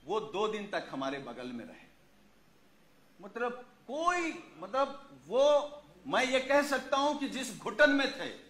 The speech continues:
वो माननीय शर्मा जी नहीं महसूस कर सकते।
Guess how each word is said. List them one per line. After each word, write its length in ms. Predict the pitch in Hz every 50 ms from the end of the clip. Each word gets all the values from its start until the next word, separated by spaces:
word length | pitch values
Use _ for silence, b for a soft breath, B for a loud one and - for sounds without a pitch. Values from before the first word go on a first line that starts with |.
| - - - - - - - - - - _ -
वो 60 | 151 170
माननीय 280 | 180 185 196 220 226
शर्मा 360 | 220 - - 180 196 220 214
जी 140 | 208 208 202
नहीं 180 | 190 196 214 214
महसूस 420 | 202 180 175 175 180 175 160 - -
कर 100 | 160 131
सकते। 440 | - - 135 - - 120 101 -